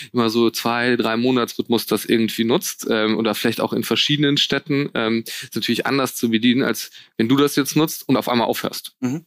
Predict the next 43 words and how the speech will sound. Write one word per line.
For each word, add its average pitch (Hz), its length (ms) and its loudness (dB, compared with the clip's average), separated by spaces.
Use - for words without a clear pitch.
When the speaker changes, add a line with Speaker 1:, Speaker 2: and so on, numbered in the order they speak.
Speaker 1:
Ja, 127 140 -2
gut, 131 220 0
wenn 127 80 2
du 120 40 4
es 107 100 -4
zwei 131 240 0
Wochen 143 160 -2
nicht 147 140 0
machst, 160 180 0
dann 123 60 4
bist 113 120 0
du 117 60 -4
vielleicht 117 300 -2
im 113 80 -2
Urlaub. 117 260 2
Wenn 107 120 0
du 107 40 2
aber 104 220 2
irgendwie 113 200 0
anfängst, 117 520 -2
vier, 135 320 4
sechs 123 240 0
Wochen 131 200 0
nicht 127 140 0
mit 131 140 0
uns 123 180 0
zu - 100 -2
fahren, 143 380 0
ja, 127 180 0
dann, 120 320 2
äh, 117 460 4
sollten 123 400 0
da 117 220 2
schon, 120 480 2
äh, 117 180 4
die 117 280 6
ersten 113 300 0
C-M-Maßnahmen 110 760 0
bei 110 100 2
dir 107 140 4
eingetrudelt 104 540 0
sein. - 200 0
Speaker 2:
Mhm. 156 60 0